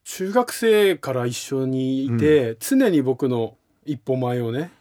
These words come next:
Speaker 1: 歩いてきた先輩だと思うんで、本当に自分が強くなりたいと思う中で、すごく学ばせてもらっ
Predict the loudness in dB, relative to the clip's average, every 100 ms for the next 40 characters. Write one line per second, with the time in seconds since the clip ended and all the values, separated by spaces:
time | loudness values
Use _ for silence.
0 | _ -10 -6 -6 -8 -10 -6 -6 -6 -12
1 | -12 -10 -8 -6 -6 -6 -6 -4 -4 -4
2 | -2 -2 0 0 2 2 2 -2 _ _
3 | -20 _ _ _ _ _ _ -12 -4 0
4 | 0 0 -2 2 2 4 2 0 0 0
5 | 0 0 4 4 4 2 -4 _ _ -6
6 | 0 2 4 4 2 -2 -6 0 0 2
7 | 2 0 -4 -2 -2 -2 -4 -4 -2 0
8 | 0